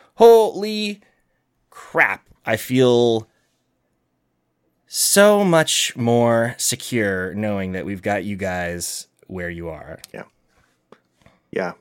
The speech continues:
Speaker 2: If you watch, um, you know, the select board meetings or attend to select board meetings regularly, you'll often hear select board members or,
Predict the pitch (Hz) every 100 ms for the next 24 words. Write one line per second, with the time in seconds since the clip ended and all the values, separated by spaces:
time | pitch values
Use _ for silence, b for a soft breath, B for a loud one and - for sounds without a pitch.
0 | - 113 139 139 143 131 123 - - -
1 | _ 113 110 104 98 95 95 104 95 87
2 | 85 - 95 98 90 87 85 85 - -
3 | 104 95 - 98 95 95 95 - 95 110
4 | 113 107 104 101 - 98 95 95 92 92
5 | 98 98 98 95 95 92 - B B B
6 | B 113 113 - 107 104 123 110 - 117
7 | 110 101 98 95 95 - _ - - 110
8 | 104 110 104 104 101 101 98 98 98 -
9 | - 90 90 85 85 82 -